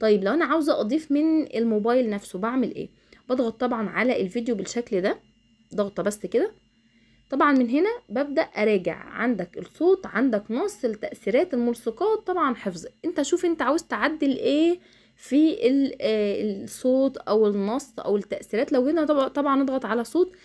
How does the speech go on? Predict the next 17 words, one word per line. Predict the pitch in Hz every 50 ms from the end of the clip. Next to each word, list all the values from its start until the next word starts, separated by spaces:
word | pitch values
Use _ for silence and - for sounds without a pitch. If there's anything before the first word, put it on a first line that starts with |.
| - - - _
هنلاقي | - 226 254 285 330 320
ان | 320 330
انت | 359 339
ممكن | 320 302 320 311 - 285 240 - - _
تحذف | 285 339 349 302 240 233 240 240 -
خالص | - - 294 330 294
او | - - 226
تعمل | - 302 302 302 269
كتم | 254 - 294 302 - 302
للصوت | 247 226 - - 294 -
الاصلي | 277 - - - - 349 - 359 403 403 - - - _ _ _ _ -
وتضيف | 233 220 214 247 349 359
صوت | - - 330 320 - -
تاني. | 277 233 214 226 269
هنا | 320 - -
اضافة | 220 277 294 - 339 311 - -
موسيقى، | 240 247 247 - 247 220 214 - 170